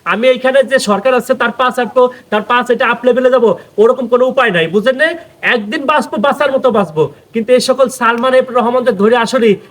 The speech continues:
এখন এদের সেই শিক্ষাটা দেওয়া উচিত।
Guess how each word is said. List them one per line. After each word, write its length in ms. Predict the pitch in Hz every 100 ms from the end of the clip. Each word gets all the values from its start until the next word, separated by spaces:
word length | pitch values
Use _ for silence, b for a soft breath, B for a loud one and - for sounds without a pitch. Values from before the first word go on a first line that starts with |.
| _
এখন 360 | 180 196 254 247
এদের 1400 | 170 - - _ _ _ _ _ _ _ - 180 233 180 131 - _
সেই 400 | - 214 240 269
শিক্ষাটা 500 | - 269 - 262 277
দেওয়া 180 | 285 277
উচিত। 280 | 254 233